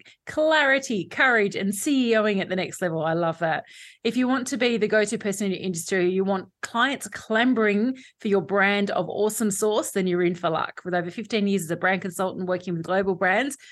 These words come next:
and entrepreneurs, leaders and teams, Suze knows what works when it comes to creating a business, mindset, and brand that helps you stand out.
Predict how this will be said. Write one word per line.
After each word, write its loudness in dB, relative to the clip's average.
and 0
entrepreneurs, -2
leaders 0
and 0
teams, -2
Suze 0
knows 0
what -2
works -2
when -4
it -8
comes -4
to -6
creating 0
a -4
business, -2
mindset, 2
and 0
brand 4
that -4
helps -4
you -4
stand -2
out. 0